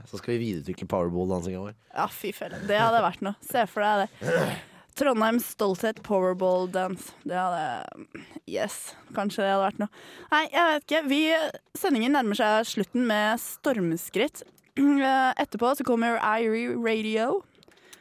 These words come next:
Speaker 2: eh, med Odin, og det må dere absolutt få med dere.
Speaker 1: Mm, for å liksom, eh, kickstarte, eh,
Speaker 2: Helgen.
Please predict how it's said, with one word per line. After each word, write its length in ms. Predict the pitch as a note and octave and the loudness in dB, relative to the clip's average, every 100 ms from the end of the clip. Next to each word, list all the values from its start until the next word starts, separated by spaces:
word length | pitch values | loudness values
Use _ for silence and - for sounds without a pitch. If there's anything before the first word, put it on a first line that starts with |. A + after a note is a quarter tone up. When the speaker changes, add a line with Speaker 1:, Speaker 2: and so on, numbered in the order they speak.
| - | -10
Speaker 2:
eh, 400 | B3 B3+ B3+ B3+ | -2 2 2 2
med 280 | B3 A#3+ A#3+ - | 0 0 0 -2
Odin, 360 | A#3+ A3 A3+ G4 - F#4+ - | -2 0 0 0 -4 -12 -2
og 220 | C4 B3+ | 0 2
det 80 | A#3+ B3+ | 2 2
må 120 | A#3 | 0
dere 140 | A#3 - | -2 -4
absolutt 380 | F#3 - G3+ G#3 | -6 -6 -6 -4
få 80 | A#3 | -2
med 140 | G#3 G#3 | -2 0
dere. 160 | G#3+ D#4+ | 2 0
Speaker 1:
Mm, 300 | - E2+ G#2 C3+ | -2 -8 -8 -4
for 160 | - | 0
å 120 | G#2+ A2 | 2 2
liksom, 240 | G#2 F#2+ F#2+ | -2 -4 -2
eh, 120 | F#2 - | -2 -4
kickstarte, 560 | F2 - - E2+ - | -8 -8 -4 -4 -2
eh, 380 | F#2+ F#2 F#2 F2+ | -2 0 2 2
Speaker 2:
Helgen. 380 | C3+ F#3+ F#2+ C#4 | 2 0 -2 -2